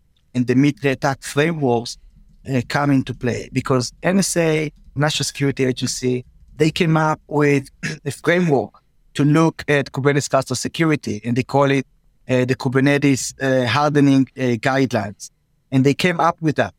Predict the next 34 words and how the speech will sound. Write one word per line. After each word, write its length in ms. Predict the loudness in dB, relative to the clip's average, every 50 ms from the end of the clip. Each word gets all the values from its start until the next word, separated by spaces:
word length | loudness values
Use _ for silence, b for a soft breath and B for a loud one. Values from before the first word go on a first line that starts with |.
| _ -8
And 120 | -4 -2
this 180 | 0 0 0 0
is 140 | 0 2
a 140 | 2 2 2
document 640 | 2 2 0 0 2 2 4 4 4 4 4 2 2
that 140 | 0 0 -2
is 140 | -2 -2 0
meant 220 | 2 2 2 0
for 140 | 0 -4 -4
security, 600 | -4 -4 -4 -2 0 0 0 -2 -4 -8 -8 -10 -10 _ _ _ _ _ _ _ _
and 140 | -2 0 0
it 120 | 0 0 -2
speaks 380 | -2 0 0 0 0 -4 -10 _
security 680 | -12 -12 -12 -12 -8 -2 0 0 0 0 0 -2 -2
language. 600 | 0 2 0 0 0 0 -2 -2 -4 -4 -8 -12 -14 _ _ _ _ _ _ _ -8
It 180 | -8 -6 -4 0
puts 240 | 0 0 0 2
it 220 | 0 0 0 0 0
into 200 | -2 -2 -2 -2
security 440 | -4 -6 -4 -2 0 0 2 2 2
language 380 | 4 4 4 4 2 2 2
in 100 | 2 0
terms 240 | 2 2 0 2 2
of 100 | 0 0
the 80 | -2 -2
chapters 680 | 0 2 0 0 0 _ 2 2 4 4 2 0 -4 _ _ _ _ _ -2
and 80 | 0
the 40 | 0
different 320 | 0 0 -2 -2 -4 -2 0
things 300 | 0 2 2 2 2 2
you 60 | 2
need 180 | 2 0 0
to 60 | _ _
check. 400 | -4 -2 0 0 0 -2 -6 -12